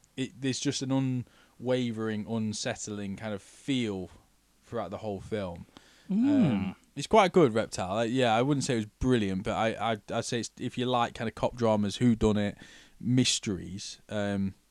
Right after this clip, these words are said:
Speaker 1: it, it might be worth a little watch.
Speaker 2: I <clears throat>
Speaker 1: And Justin Timberlake's pretty good in it, actually.
Speaker 2: I actually quite like Justin Timberlake. And I thought he was really good in Alpha Dog.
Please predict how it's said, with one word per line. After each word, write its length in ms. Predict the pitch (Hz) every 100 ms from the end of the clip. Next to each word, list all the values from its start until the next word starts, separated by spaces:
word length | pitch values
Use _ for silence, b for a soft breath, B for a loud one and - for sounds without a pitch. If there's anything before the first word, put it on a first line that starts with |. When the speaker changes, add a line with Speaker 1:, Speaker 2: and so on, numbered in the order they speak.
| _
Speaker 1:
it, 140 | 120 -
it 140 | 117
might 200 | 113 113
be 120 | 104 104
worth 320 | 104 95 101
a 20 |
little 220 | 101 92
watch. 420 | 95 85 - - - _ _ _ _ _ B B B B B B B B B B B B B _ _ - -
Speaker 2:
I 580 | 240 302 330 320 233 -
<clears throat> 40 | -
Speaker 1:
And 420 | 190 127 107 143
Justin 260 | 175 - 139
Timberlake's 300 | 143 104 -
pretty 200 | 117 104
good 140 | 101
in 100 | 82
it, 40 |
actually. 300 | 82 78 -
Speaker 2:
I 140 | 165 262
actually 200 | 214 127
quite 160 | 123
like 180 | 120 165
Justin 240 | 139 120 113
Timberlake. 300 | 113 107 131
And 140 | 165
I 220 | 160 185
thought 100 | 196
he 40 | 170
was 120 | 127
really 180 | 156 139
good 100 | 139
in 60 |
Alpha 260 | 139 139 107
Dog. 260 | 101 92